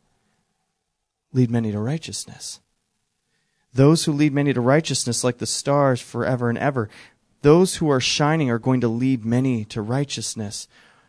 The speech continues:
Church, what is our goal? What is our purpose? What has God placed us here to do? We're here to glorify his name, and we're to lead people to righteousness. We're to bring people to Jesus.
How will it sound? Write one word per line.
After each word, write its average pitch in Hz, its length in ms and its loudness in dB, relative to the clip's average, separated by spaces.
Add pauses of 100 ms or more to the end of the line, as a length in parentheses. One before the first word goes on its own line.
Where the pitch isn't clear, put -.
Church, - 360 -2
what 196 200 -2
is 214 140 -4
our 135 140 -2
goal? 104 580 -4 (1080)
What 220 120 2
is 277 100 -2
our 202 120 0
purpose? - 840 -4 (960)
What 220 120 2
has 262 120 -4
God 190 280 0
placed 143 360 0
us 156 120 -4
here 156 140 -2
to 127 100 -6
do? 113 380 -2 (200)
We're 214 100 2
here 240 140 0
to 190 100 2
glorify 165 560 0
his 120 180 -2
name, 170 220 -2
and 131 140 -4
we're 202 120 2
to 175 140 -2
lead 135 580 -4
people 175 440 -10
to - 160 -14
righteousness. - 1000 -8 (680)
We're 226 80 2
to 220 80 6
bring 185 480 2
people 202 360 0
to 120 120 -8
Jesus. 185 680 -4